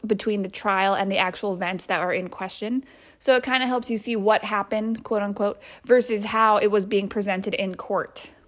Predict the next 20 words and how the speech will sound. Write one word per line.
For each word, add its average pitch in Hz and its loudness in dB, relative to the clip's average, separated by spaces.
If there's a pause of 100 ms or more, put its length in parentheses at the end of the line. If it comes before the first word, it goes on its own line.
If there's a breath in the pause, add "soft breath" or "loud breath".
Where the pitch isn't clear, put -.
(880 soft breath)
And 226 4
Aaron 320 0
Sorkin 277 2
really 285 2
does, 208 0
he 254 -4
does 233 2
write 214 2
courtroom 185 0
scenes 180 -6
very, 196 0
very 185 0
well. 175 0 (600 soft breath)
Uh, 202 2
it, 208 -4 (240)
it 240 6
always 233 4
draws 196 0
me 180 -8
in. 175 -8